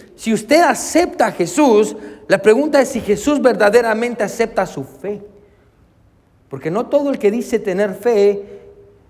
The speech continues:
realmente tiene una fe verdadera. Y lo vamos a ver en unos,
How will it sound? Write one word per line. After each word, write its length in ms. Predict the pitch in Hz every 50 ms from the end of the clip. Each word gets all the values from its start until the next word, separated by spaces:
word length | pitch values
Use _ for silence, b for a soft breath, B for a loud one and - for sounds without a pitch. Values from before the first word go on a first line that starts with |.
| _ _ _ -
realmente 440 | 160 180 180 190 202 196 196 190
tiene 200 | 160 - 190 190
una 140 | 190 175 156
fe 460 | 147 185 175 175 175 175 165 170 - - - b b b b b b b b b b b b b
verdadera. 580 | 131 131 131 131 131 127 143 156 147 - - - - - - - - _ _ _ _ _ _ _ _ -
Y 60 | 131
lo 80 | 139 151
vamos 280 | 185 196 202 185 -
a 60 | 160
ver 140 | 147 170 165
en 100 | 160 160
unos, 420 | 160 165 160 151 147 - - -